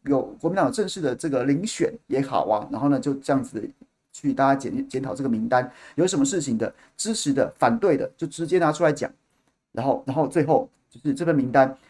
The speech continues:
就算你不满意，起码你也不能，你也不能批评这个人没干，他至少被大家批评过。最后不管是党中央考量，又或者是说不同价值的拉扯，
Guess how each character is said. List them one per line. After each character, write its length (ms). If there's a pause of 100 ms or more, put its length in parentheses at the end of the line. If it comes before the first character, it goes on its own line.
(140)
就 180
算 200
你 40
不 120
满 200
意， 200 (300)
起 120
码 360
你 120
也 80
不 160
能， 240
你 100
也 120
不 100
能 120
批 120
评 160
这 80
个 80
人 120
没 140
干， 240 (380)
他 80
至 140
少 140
被 120
大 80
家 80
批 140
评 180
过。 220 (200)
最 140
后 340
不 60
管 160
是 120
党 160
中 120
央 100
考 220
量， 160 (180)
又 120
或 160
者 40
是 120
说 120
不 100
同 140
价 180
值 140
的 60
拉 180
扯， 160